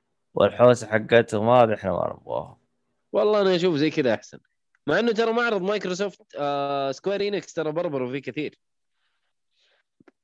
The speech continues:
Speaker 1: إي، إي، بس بربرة عن بربرة تفرق. هاي بربرة مسجلة يعني، فهمت؟
Speaker 2: إي، أوكي.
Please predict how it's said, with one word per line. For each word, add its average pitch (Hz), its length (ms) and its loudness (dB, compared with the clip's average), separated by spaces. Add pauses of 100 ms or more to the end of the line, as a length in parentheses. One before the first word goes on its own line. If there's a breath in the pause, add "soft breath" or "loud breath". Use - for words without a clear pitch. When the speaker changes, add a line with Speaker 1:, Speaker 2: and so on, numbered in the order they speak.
(100)
Speaker 1:
إي، 139 320 4
إي، 143 120 4
بس 120 240 -2
بربرة 123 360 6
عن 110 220 2
بربرة 110 380 4
تفرق. 101 480 -2
هاي 113 140 8
بربرة 110 440 4
مسجلة 95 600 -2
يعني، - 420 -10
فهمت؟ 95 560 -6 (640)
Speaker 2:
إي، 120 360 0
أوكي. 104 600 -6